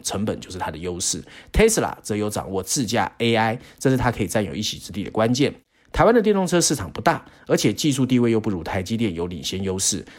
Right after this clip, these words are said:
当然没有办法像台积电投入大规模的资本支出，加上政策补助力道也不如中国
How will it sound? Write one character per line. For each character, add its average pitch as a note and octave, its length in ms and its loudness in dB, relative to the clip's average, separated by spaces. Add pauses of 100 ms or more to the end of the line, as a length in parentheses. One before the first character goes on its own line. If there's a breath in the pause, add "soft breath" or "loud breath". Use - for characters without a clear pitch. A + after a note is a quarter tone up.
当 C#3 140 4
然 B2+ 40 2
没 B2 60 4
有 A2+ 80 2
办 A2 100 0
法 F2+ 80 -4
像 A2+ 160 -2
台 F#2+ 160 -4
积 G2 120 -8
电 G2+ 160 -2
投 F2+ 160 -8
入 G2 120 -6
大 F#2+ 240 -2
规 G2 200 -6
模 E2+ 120 -10
的 D2+ 80 -10
资 - 140 -10
本 - 140 -10
支 - 160 -14
出， - 280 -12 (220 loud breath)
加 C#3+ 140 4
上 C#3+ 180 4
政 C3 160 4
策 A#2+ 140 0
补 F#2+ 160 -10
助 G#2 160 -4
力 F#2+ 120 -6
道 D#2 280 -4
也 - 100 -8
不 A2+ 140 -4
如 F2 180 -6
中 B2 260 2
国 - 240 -6